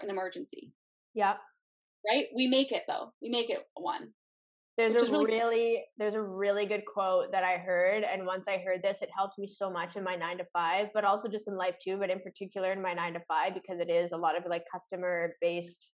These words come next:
Speaker 2: you know, work, is, "Someone else's urgency is not your emergency."
Speaker 1: Yes. I used to say that to the residents when I worked as an addictions counselor.
Speaker 2: Yeah. I think it was so true because I'd get these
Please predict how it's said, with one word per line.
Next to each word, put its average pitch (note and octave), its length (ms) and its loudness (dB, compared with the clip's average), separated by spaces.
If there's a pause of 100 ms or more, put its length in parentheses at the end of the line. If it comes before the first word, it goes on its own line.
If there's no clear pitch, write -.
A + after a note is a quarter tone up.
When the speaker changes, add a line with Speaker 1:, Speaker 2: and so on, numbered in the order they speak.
Speaker 2:
you G#3 100 -4
know, E3+ 240 -4 (580)
work, G#3 360 2 (420)
is, G#3 480 4 (140)
"Someone B3 500 2
else's G3+ 480 4 (100)
urgency A3 640 0
is G3 220 -2
not F3+ 300 -2
your F3 200 0
emergency." D#3 720 -6 (120)
Speaker 1:
Yes. - 400 0 (300)
I A#4 440 8
used A#4 120 4
to G#4+ 200 8
say D#4+ 60 8
that D#4 160 10
to D#4+ 80 0
the D4 120 8
residents B3 500 6
when B3+ 120 0
I A3+ 120 8
worked A3 260 2
as G#3+ 140 0
an A3 80 -2
addictions G#3 500 -4
counselor. G#3+ 480 0 (960)
Speaker 2:
Yeah. F#3+ 240 6 (500)
I A3+ 100 10
think B3+ 200 8
it B3 120 10
was B3 160 8
so B3 140 6
true A#3+ 300 2
because G#3+ 240 -2
I'd G#3 180 2
get G#3+ 160 0
these B3 160 -4